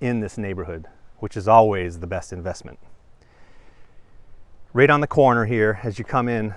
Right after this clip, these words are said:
this continues up. I forget the name of this road, but it takes you to the back of Shoys. But here you have a pillar to the left, a pillar to the right,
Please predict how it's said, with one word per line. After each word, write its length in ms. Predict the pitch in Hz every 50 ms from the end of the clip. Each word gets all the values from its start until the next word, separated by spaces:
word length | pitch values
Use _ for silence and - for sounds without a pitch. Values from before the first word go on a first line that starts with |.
| - - -
this 300 | - 107 107 120 117 -
continues 580 | - 120 110 - - 127 117 113 110 101 104
up. 220 | 123 117 113 - - - - - - - - - - - - - - - - - - - - - - - - - - -
I 40 | -
forget 260 | - 117 113 117 -
the 60 | 107
name 160 | 107 104 98 98
of 40 |
this 140 | 95 - -
road, 180 | 110 101 101 92
but 60 | 95
it 80 | 95 -
takes 200 | - 107 - -
you 60 | 104
to 80 | 101
the 60 | 90 90
back 280 | 85 104 101 104 -
of 80 | - 95
Shoys. 460 | - 104 92 85 82 85 85 - - - _ _ - - - -
But 140 | 120 107 98
here 180 | 123 131 123
you 120 | 120 117 107
have 120 | 113 98
a 60 | 92
pillar 300 | - - 131 127 127 127
to 100 | 127 135
the 140 | 131 131 135
left, 400 | 127 117 107 104 - - - - - - - - - - - - -
a 60 | 110
pillar 440 | - - - 135 123 123 131 127 131
to 60 | 131
the 100 | 127 127
right, 300 | 120 107 101 101 101 -